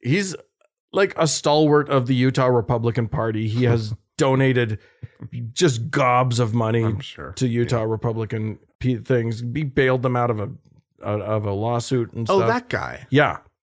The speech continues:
Speaker 2: That's who this is?
Speaker 1: Yeah.
Speaker 2: Oh.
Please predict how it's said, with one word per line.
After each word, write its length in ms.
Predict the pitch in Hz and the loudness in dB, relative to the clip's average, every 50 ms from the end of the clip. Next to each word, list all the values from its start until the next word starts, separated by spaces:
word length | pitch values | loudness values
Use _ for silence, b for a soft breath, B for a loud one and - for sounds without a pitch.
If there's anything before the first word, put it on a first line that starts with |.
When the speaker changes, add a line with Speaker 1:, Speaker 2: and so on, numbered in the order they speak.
| _ _ _ _ _ _ _ _ _ - | _ _ _ _ _ _ _ _ _ -12
Speaker 2:
That's 400 | - 113 123 117 139 156 - - | -6 -4 -2 -2 -2 -2 -2 -2
who 100 | - 226 | -2 0
this 240 | 226 240 233 - - | 0 0 -2 -2 -4
is? 360 | 262 277 311 302 330 320 - | -4 -2 -2 -4 -4 0 2
Speaker 1:
Yeah. 220 | 135 151 131 - - - _ _ _ _ _ _ _ _ _ _ _ _ - | 2 2 2 0 -2 -10 _ _ _ _ _ _ _ _ _ _ _ _ -16
Speaker 2:
Oh. 760 | - 92 101 120 151 151 127 101 76 65 67 65 60 - | -14 -10 -8 -6 -6 -6 -6 -8 -10 -12 -14 -16 -16 -18